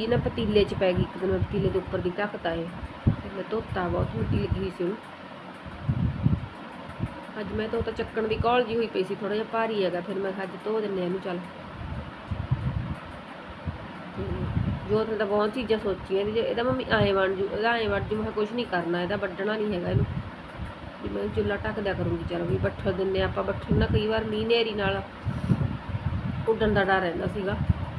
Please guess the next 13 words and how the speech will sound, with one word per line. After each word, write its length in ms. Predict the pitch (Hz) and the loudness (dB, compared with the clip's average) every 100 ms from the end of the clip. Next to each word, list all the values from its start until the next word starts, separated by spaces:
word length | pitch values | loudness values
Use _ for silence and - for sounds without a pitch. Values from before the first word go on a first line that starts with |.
| - - | -8 -4
ਉੱਡ 160 | 208 196 | 0 2
ਜਾਂਦਾ 260 | 202 185 | 2 0
ਸੀਗਾ 240 | 175 175 208 | 0 -2 0
ਹਵਾ 240 | 202 185 | 0 0
ਨਾਲ 120 | 180 | 0
ਬੱਠਲ, 300 | 175 - - - - - - - | -2 -2 -2 -2 -2 -6 -8 -4
ਡਿੱਗ 180 | - - - | 0 2 2
ਜਾਂਦਾ 180 | - 196 | 2 -2
ਸੀ 160 | 196 | -2
ਚੁੱਲ੍ਹੇ 240 | 185 180 185 | -2 -2 -4
ਤੋਂ। 120 | 196 - - - - - - - - - - - - - - - - - | -6 -10 -12 -10 -10 -10 -10 -10 -10 -8 -6 -6 0 0 0 -4 -12 -10
ਮੈਂ 60 | 202 | -6
ਕਿਹਾ 100 | 196 | -6